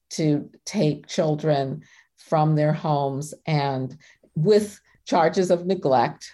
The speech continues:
Again, this accusation that the parents are neglectful, but this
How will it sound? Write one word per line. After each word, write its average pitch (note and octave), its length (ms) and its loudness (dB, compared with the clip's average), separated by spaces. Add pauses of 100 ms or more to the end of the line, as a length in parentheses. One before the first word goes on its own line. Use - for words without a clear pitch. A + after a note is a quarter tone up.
(100)
Again, D#3+ 720 2 (260)
this F3+ 400 2
accusation E3 840 2
that D3+ 120 -2
the D#3+ 80 -4
parents E3+ 440 -4
are D#3 100 0
neglectful, D3 920 -2
but D#3+ 280 -6
this G3+ 220 -6